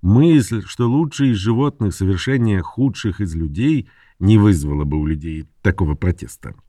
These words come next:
Это, в общем, старая сентиментальная мысль. При этом под словом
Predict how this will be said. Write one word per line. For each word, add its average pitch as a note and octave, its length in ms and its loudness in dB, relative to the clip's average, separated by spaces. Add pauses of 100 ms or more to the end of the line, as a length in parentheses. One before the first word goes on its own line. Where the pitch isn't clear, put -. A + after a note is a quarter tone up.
Это, D#3+ 240 -2
в F#3 80 -2
общем, F3+ 340 -2
старая C#3+ 400 0
сентиментальная A#2 840 -2
мысль. - 400 -10 (400)
При E2 160 2
этом G2 380 4
под G2 220 -2
словом F2+ 460 0